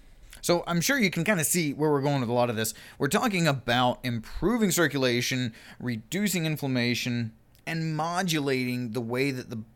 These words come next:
body works, whatever the tissues are. So let's talk about the brain. The researchers in this paper say that low-level light can be useful in traumatic brain injury treatment because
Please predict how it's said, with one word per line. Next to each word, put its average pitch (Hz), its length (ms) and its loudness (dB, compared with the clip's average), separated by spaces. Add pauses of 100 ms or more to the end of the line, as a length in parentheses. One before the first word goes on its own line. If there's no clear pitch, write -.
body 117 520 -2
works, 113 480 -4
whatever 135 300 0
the 123 80 -4
tissues 113 400 -6
are. 104 240 -2 (240)
So 151 380 2 (100)
let's 127 340 -2
talk 156 300 -4
about 139 260 0
the 120 60 -10
brain. 107 600 -8 (640)
The 139 80 -4
researchers 170 520 0
in 156 120 2
this 147 100 0
paper 127 300 2
say 127 200 2
that 113 220 -4
low-level 170 560 2
light 165 320 0
can 143 160 -4
be 147 80 0
useful 143 560 -2 (180)
in 131 100 -2
traumatic 127 460 -2
brain 107 240 0
injury 117 320 -2
treatment 131 440 -4 (200)
because 143 340 0